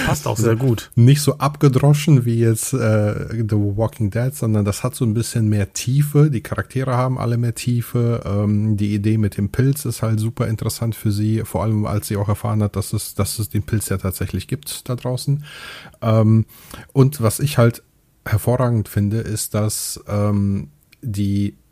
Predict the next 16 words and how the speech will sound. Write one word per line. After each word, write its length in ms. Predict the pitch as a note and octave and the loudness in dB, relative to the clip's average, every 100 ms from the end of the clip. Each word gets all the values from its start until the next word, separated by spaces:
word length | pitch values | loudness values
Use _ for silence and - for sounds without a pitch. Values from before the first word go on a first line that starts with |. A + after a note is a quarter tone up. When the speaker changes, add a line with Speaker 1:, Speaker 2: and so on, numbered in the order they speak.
| _ _ | _ _
Speaker 2:
Serie 800 | - A2 F#2+ F#2 A#2 D3+ C3 A#2 A#2 | -8 -4 -2 0 2 2 2 0 -2
dem, 320 | G#2 G2+ G2+ | -2 -2 -2
dem 160 | G2 G2 | -4 -6
Spiel 340 | - - B2+ | -6 -2 -2
schon 320 | - A#2 G#2+ | -2 -2 -2
sehr 300 | F#2 G2+ A2 | 0 0 0
nah 240 | A2 G#2 G2+ | 0 0 -2
folgt, 560 | - A2 A#2+ D3+ - | -2 0 2 0 -4
aber 240 | - G#2 G#2 | -6 -4 -4
dennoch 720 | G2 - C3+ D3+ A#2 C#3 - | -4 -2 2 2 2 -2 -4
es 180 | G#2+ - | -8 0
genug 340 | G#2 G#2+ C#3+ | 2 2 0
Szenen 560 | - - - C#3+ B2 G2 | -6 -4 0 4 4 2
gibt, 280 | G#2+ - - - - - | -2 -4 -12 -16 -16 -8
die 340 | G#2 A2 A#2 - _ _ | 0 2 2 -2 _ _
nichts 500 | G#2+ A2 D3 D3 - | 4 6 4 0 -8